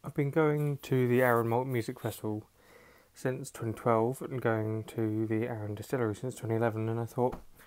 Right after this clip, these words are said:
what keeps me going back, uh, and I should share that with people because it's awesome, and I keep going back and I really love going back there. So here's my little journey of, uh,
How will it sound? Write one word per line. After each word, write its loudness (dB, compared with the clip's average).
what -6
keeps -4
me -2
going 2
back, 2
uh, 0
and -8
I -6
should -8
share -2
that -2
with -14
people -8
because -6
it's -8
awesome, -4
and -6
I -6
keep -6
going -2
back -2
and -10
I -4
really -2
love 2
going -2
back -8
there. -6
So -4
here's -4
my 0
little -4
journey 2
of, -2
uh, 0